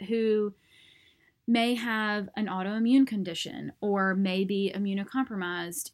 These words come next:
and for a period of time specifically shouldn't get a vaccine? And should that be up to the family in conjunction with their provider? I, I personally think, yes,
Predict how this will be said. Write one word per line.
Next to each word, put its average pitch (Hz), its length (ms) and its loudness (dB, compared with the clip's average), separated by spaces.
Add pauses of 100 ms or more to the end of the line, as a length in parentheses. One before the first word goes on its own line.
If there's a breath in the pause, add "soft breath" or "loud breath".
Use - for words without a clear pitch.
and 190 680 -2 (400)
for 214 120 0
a 196 60 0
period 214 440 2
of 190 120 -4
time 185 760 -4
specifically 202 760 -4
shouldn't 190 520 -4
get 180 540 -4 (640)
a 202 60 -4
vaccine? 180 720 -4
And 190 180 -4
should 226 260 -2
that 202 220 -2
be 208 200 -4
up 190 280 -4
to 180 640 0 (1120)
the 196 160 -4
family 214 520 -2
in 196 160 -2
conjunction 190 640 -2
with 185 180 -4
their 180 180 -4
provider? - 680 -10
I, 233 380 2
I 233 140 2
personally 226 480 -4
think, 196 280 -4
yes, 208 600 -2